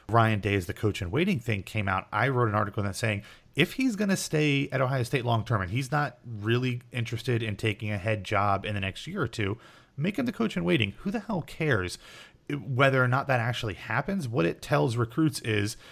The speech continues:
that I'm staying, I'm committed to this program, and it takes away some of that negative recruiting that other coaches, Dabo Swinney,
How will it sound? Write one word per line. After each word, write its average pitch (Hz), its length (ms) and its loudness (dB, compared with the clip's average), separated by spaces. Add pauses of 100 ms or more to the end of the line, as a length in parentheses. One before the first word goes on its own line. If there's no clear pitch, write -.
(180)
that 123 120 8
I'm 110 160 4
staying, 123 500 4
I'm 117 160 0
committed 110 420 -2
to 107 80 -4
this 101 180 -2
program, 110 600 0 (360)
and 127 140 4
it 127 140 4 (880)
takes 160 320 0
away 135 180 6
some 127 160 0
of 113 60 4
that 113 160 -2
negative 110 340 4
recruiting 127 380 2
that 107 320 4
other 113 220 4
coaches, 107 400 2
Dabo 92 220 2
Swinney, 95 420 -4